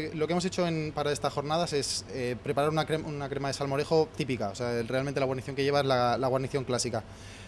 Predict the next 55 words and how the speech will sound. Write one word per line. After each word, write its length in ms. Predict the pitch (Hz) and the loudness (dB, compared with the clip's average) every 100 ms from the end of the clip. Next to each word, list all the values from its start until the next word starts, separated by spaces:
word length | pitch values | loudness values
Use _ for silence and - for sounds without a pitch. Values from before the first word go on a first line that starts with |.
| - - - | -16 -18 -4
Eh, 220 | 156 135 131 | 2 2 4
lo 80 | 135 | 4
que 100 | 139 | 2
vamos 120 | 139 | 2
a 60 | |
utilizar 420 | 143 139 151 160 143 | 0 2 4 4 2
va 40 | |
a 20 | |
ser 240 | 139 123 110 | 2 2 0
unos 260 | 127 123 | -4 -2
tomates, 540 | 131 127 127 127 117 139 | 0 0 2 2 0 -2
unos 320 | 135 127 - | -2 -2 -2
tomates 260 | 131 127 | -2 -2
Raf, 300 | 127 165 - | 2 0 2
que 80 | - | 0
ahora 220 | 127 120 | 2 2
están 340 | 117 123 120 117 | 2 -2 -2 -2
de 80 | 120 | -2
temporada, 440 | 120 127 147 170 | -2 2 2 0
que 60 | 131 | -2
son 260 | 117 113 | -4 -4
espectaculares, 680 | 104 - 104 104 107 127 131 | -4 -6 -4 0 0 0 0
ahora 160 | 113 113 | 0 0
em-, 140 | 113 | -2
están 220 | 123 135 120 | -4 -6 -4
saliendo 240 | 127 127 | -2 -2
con 100 | 127 | -2
un 60 | 123 | -2
sabor 280 | 123 120 | -2 -2
espectacular. 560 | 113 110 117 120 127 151 - - - - - - - - | -2 -6 -4 -2 0 -2 -6 -16 -16 -16 -16 -16 -12 -2
Ajo, 320 | 156 190 208 - - - - - - - - 165 | 0 2 0 -6 -18 -18 -18 -18 -18 -18 -10 -4
utilizaremos 480 | 147 143 147 156 | -2 0 -2 -2
también 240 | 151 143 139 | -2 -2 2
pan, 240 | 165 190 | 4 4
el 100 | 147 | 2
pan 300 | 160 156 147 - | 0 -2 -2 -2
tiene 180 | 147 | -2
que 20 | 123 | 0
ser 200 | 135 135 | 0 2
de, 260 | 127 120 | 2 2
del 220 | 117 110 | 2 -2
día 140 | 123 127 | 0 0
de 80 | 113 | 0
ayer, 220 | 131 135 | 0 -2
tiene 120 | 127 | -6
que 80 | 117 | -6
tener, 320 | 120 117 110 | -4 -6 -8
tiene 180 | - 131 | -8 -6
que 60 | 117 | -4
estar 140 | 127 | -6
un 60 | 120 | -4
poquito, 380 | 120 123 117 | -6 -2 -2
un 180 | 113 120 | -2 -4
poquito 300 | 127 123 123 | -4 -4 -2
durito. 340 | 123 135 139 | -2 -2 -4